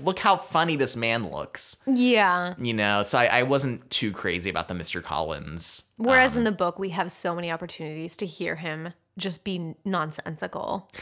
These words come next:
Speaker 1: Yeah, yeah, exactly.
Speaker 2: Mm-hmm.
Speaker 1: Uh, Mister Collins also is there because he totally wants to marry one of his cousins.
Speaker 2: Yes,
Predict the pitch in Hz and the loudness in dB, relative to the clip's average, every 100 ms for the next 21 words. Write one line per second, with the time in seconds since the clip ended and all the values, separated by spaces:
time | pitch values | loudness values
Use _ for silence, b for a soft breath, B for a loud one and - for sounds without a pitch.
0 | 147 120 135 104 80 76 - - 85 71 | -10 0 4 4 4 0 -6 -4 -2 0
1 | 71 101 98 80 - 82 73 95 - 220 | -2 -2 0 0 0 -6 -4 -6 -2 -2
2 | 190 165 156 160 107 104 104 127 - 120 | 0 -4 -4 0 2 2 0 -2 -2 -2
3 | - 143 143 117 110 - 117 170 - 104 | 0 2 2 0 -4 0 2 2 2 0
4 | 104 98 101 90 87 90 110 123 98 90 | 0 -2 0 2 0 -2 -4 -2 0 2
5 | 85 - - 101 - 170 180 170 147 135 | 0 -4 -8 -6 0 2 2 2 2 0
6 | 135 117 107 104 104 104 92 92 92 90 | -2 0 2 2 2 0 0 -2 -2 -4
7 | - 76 - 57 67 - - 202 170 - | -4 -4 -4 -8 -4 -2 -2 0 -2 0
8 | - | -2